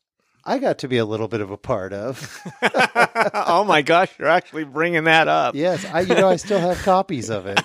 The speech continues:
Speaker 2: <laughs> Keep 'em. <laughs>
Speaker 1: Yeah, so tell us, tell us the name of this incredible high-class book you
Speaker 2: Oh
Speaker 1: worked
Speaker 2: my
Speaker 1: on.
Speaker 2: goodness. So everybody sometimes takes jobs that they kind of have to roll their eyes at.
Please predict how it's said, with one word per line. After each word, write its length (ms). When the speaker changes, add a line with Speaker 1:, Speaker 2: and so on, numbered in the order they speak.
Speaker 2:
<laughs> 40
Keep 280
'em. 180
<laughs> 40
Speaker 1:
Yeah, 600
so 200
tell 320
us, 180
tell 220
us 140
the 120
name 280
of 160
this 260
incredible 480
high-class 580
book 200
you 80
Speaker 2:
Oh 220
Speaker 1:
worked 100
Speaker 2:
my 220
Speaker 1:
on. 60
Speaker 2:
goodness. 440
So 260
everybody 680
sometimes 640
takes 300
jobs 480
that 180
they 540
kind 300
of 60
have 200
to 100
roll 220
their 180
eyes 280
at. 220